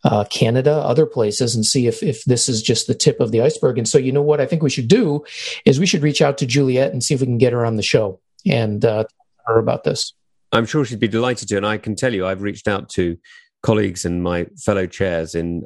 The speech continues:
Speaker 2: uh, Australia and, uh, Canada and New Zealand, and I can tell you it's very similar show that they're seeing there. And although France and Germany, it's a bit different because of the linguistic obstacle, obviously,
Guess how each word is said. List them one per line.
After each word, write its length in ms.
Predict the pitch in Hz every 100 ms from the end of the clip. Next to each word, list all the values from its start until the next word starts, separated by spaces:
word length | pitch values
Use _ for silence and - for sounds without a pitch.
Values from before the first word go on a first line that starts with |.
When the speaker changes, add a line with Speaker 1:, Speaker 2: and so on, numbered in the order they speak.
| -
Speaker 2:
uh, 240 | 82 80 -
Australia 560 | 98 - 95 92 87 82
and, 300 | 80 76 80
uh, 200 | 76 78
Canada 240 | - 87 85
and 80 | 82
New 140 | 82
Zealand, 320 | 90 110 107
and 100 | 85
I 60 | 85
can 120 | 90
tell 160 | - 92
you 80 |
it's 100 | 85
very 280 | 95 98 98
similar 340 | 90 107 98 98
show 400 | - - - 101
that 140 | 92
they're 100 | 90
seeing 320 | 90 101 92
there. 220 | 92 110 131 _ - - -
And 320 | - 98 196 - -
although 400 | 107 104 117 104
France 580 | 90 123 107 98 - -
and 240 | 76 85 -
Germany, 340 | 120 113 95
it's 120 | 69
a 40 | -
bit 200 | - -
different 340 | 113 - 160
because 220 | - -
of 40 | 87
the 80 | 85
linguistic 540 | 87 87 98 - 107
obstacle, 520 | 107 - 113 131 147 -
obviously, 440 | 101 107 - 156